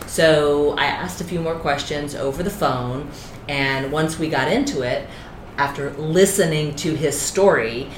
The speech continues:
and seeing exactly what he needed, we were able to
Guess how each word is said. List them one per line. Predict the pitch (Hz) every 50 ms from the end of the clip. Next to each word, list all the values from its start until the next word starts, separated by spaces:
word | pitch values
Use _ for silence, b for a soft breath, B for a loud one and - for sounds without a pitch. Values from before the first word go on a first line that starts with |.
| B B B -
and | 147 143 143 139 131 131 131 127 127 127 127 - - - - - - - - - -
seeing | - - - - 185 180 175 165 156 156
exactly | 135 135 135 143 151 151 156 - 160 147
what | 135 131 135 135 127
he | - - 143 131
needed, | 131 131 147 180 220 247 - 139 117 113 117 120 131 - B B B B B -
we | 156 165 160 156 151 151 151 147 -
were | 147 139 135 -
able | - 143 147 143 139 135 135 135
to | 135 - - 143 135 135 131 135 123